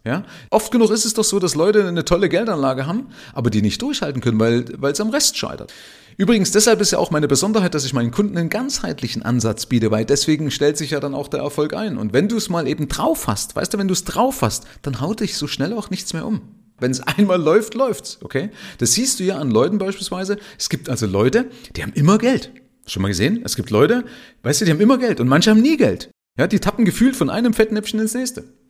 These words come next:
Und Leute, die eben mit System zu Geld gekommen sind, und System ist dieser Dreiklang, die werden immer wieder zu Geld kommen. Also,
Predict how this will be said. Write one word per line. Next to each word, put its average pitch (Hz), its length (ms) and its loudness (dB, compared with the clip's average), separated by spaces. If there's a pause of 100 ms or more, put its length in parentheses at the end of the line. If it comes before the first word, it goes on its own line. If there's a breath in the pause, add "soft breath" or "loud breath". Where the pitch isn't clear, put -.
(440 loud breath)
Und 131 160 0
Leute, 226 240 6
die 180 120 0
eben 170 140 0
mit 156 120 2
System 294 440 0
zu 220 140 -2
Geld 208 200 -2
gekommen 104 320 -2
sind, 101 180 -6
und 117 120 -2
System 175 380 0
ist 247 220 0
dieser 208 200 2
Dreiklang, 170 540 -4 (580 soft breath)
die 98 120 -4
werden 92 240 -6
immer 247 280 4
wieder 240 220 -2
zu - 120 -4
Geld 95 220 -6
kommen. - 200 -14 (300)
Also, 127 200 2